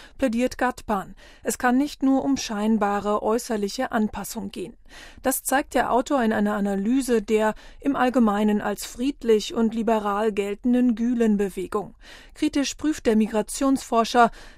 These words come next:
der jahrelang mit muslimischen Einwanderern in Deutschland arbeitete, die Ausführungen der geistigen Begründer der Bewegung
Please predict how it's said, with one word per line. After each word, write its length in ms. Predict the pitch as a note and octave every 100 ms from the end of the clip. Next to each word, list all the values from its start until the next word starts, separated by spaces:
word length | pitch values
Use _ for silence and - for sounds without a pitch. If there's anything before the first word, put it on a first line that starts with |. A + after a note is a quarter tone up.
| -
der 80 | A#3
jahrelang 580 | A3+ G#3+ G#3 G3+ A#3
mit 140 | A3+ A3
muslimischen 680 | G#3+ - A3+ A3+ G#3+ A3 G#3
Einwanderern 760 | A3+ C4 A3+ G#3+ G#3 G3+ G#3
in 180 | G3+ G3+
Deutschland 640 | G3 G#3 - G#3+ G3+ -
arbeitete, 800 | G3 G#3 G#3+ G3+ - G#3 - A3 - - - - -
die 240 | B3 A#3+ -
Ausführungen 840 | C4+ - - B3 A#3 A#3 A3+ A3
der 180 | G3+ G3
geistigen 640 | G#3 G3+ - A#3+ G#3+ A#3+
Begründer 480 | C4 C4+ C4 B3 G#3+
der 140 | G#3
Bewegung 600 | G#3 G3+ A#3+ A#3+ B3 A#3+